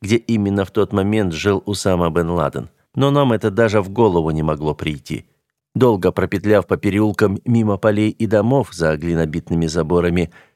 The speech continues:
мы нашли, наконец, главную дорогу и поехали по ней.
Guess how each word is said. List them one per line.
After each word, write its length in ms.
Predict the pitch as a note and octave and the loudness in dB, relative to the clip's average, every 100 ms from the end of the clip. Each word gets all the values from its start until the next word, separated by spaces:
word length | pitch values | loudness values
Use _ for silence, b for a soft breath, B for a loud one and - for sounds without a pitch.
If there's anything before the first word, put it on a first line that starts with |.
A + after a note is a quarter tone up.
| - | -2
мы 160 | D3+ | 0
нашли, 360 | C3+ A2 - C#3 | 0 -2 -2 0
наконец, 520 | A#2+ A2+ A2+ B2 G2 | 0 0 0 0 -2
главную 500 | F#2 G#2 A2 G#2 G2+ | 0 2 2 2 0
дорогу 440 | F#2 G2+ C3 A2 A2 | 0 0 0 0 0
и 180 | G2+ | -2
поехали 500 | G#2 G2 F#2+ E2+ F2 | -2 0 0 -2 -4
по 120 | E2+ F#2 | -4 -2
ней. 300 | E2+ C#2+ | -2 -6